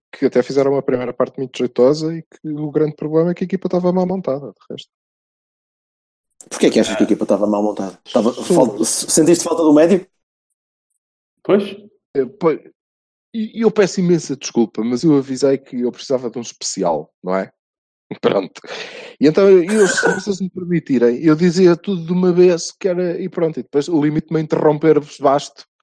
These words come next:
Speaker 1: no resto disto. Pode ser. Que eu,
Speaker 3: Pode.
Speaker 1: eh, eu, eh, eu hoje li uma, uma crónica do, do José Manuel Ribeiro no, no
Speaker 3: Ah.
Speaker 1: jogo, no jogo.
Speaker 3: Sim.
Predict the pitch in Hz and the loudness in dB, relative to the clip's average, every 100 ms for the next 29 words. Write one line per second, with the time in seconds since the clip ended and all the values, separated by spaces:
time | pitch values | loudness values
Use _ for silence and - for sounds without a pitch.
0 | _ - - - 143 143 147 135 - - | _ -20 -20 -8 -4 0 0 0 -6 -10
1 | 120 - - _ _ _ - 107 - 95 | -10 -10 -16 _ _ _ -8 -8 -6 -10
2 | - _ _ - - _ - 185 170 143 | -10 _ _ -20 -20 _ 2 4 4 2
3 | 165 - - - _ _ _ _ - 247 | 2 0 -2 -20 _ _ _ _ -10 -8
4 | 196 - 156 147 _ _ _ _ _ _ | -8 -12 -16 -16 _ _ _ _ _ _
5 | _ - 170 180 214 208 170 - - - | _ -2 0 0 4 4 4 -4 -12 -4
6 | 151 170 139 143 127 127 123 139 139 127 | 0 0 0 0 -2 -4 -6 2 2 2
7 | 117 117 107 131 113 120 110 98 127 120 | -2 -4 -4 -6 -6 -8 -10 -4 -2 0
8 | 107 92 - 101 104 107 - _ _ _ | 0 -2 -2 -2 0 -2 -6 _ _ _
9 | _ _ _ _ _ _ _ _ 87 82 | _ _ _ _ _ _ _ _ -12 -2
10 | 135 90 85 104 107 90 - _ _ _ | 0 0 -4 -4 -4 -8 -18 _ _ _
11 | - 82 107 98 - - 98 | -18 -4 -2 -2 -6 -10 -8